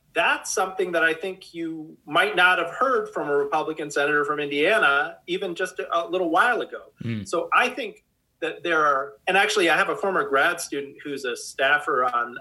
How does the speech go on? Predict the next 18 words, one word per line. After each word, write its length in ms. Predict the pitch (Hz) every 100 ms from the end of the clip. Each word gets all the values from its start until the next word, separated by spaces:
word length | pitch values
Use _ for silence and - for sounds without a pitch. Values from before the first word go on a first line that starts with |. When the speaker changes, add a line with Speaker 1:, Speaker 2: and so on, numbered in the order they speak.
| 135
Speaker 1:
uh, 240 | 117 117 -
Capitol 400 | 143 135 - 123 -
Hill, 300 | 214 156 143
and 120 | 143
she 240 | 147 254 294
talks 440 | 220 180 170 -
to 220 | - 165 160
people, 540 | - 180 180 160 156 - _ _ _ _ _ -
um, 380 | 151 143 143 -
who 140 | 190
you 180 | 170 208
would 200 | 233 -
think 340 | - 240 247 - -
wouldn't 360 | 151 170 160 147 _ _
have 320 | - - 160 143
a 60 |
lot 340 | 139 147 151 147
of, 200 | 143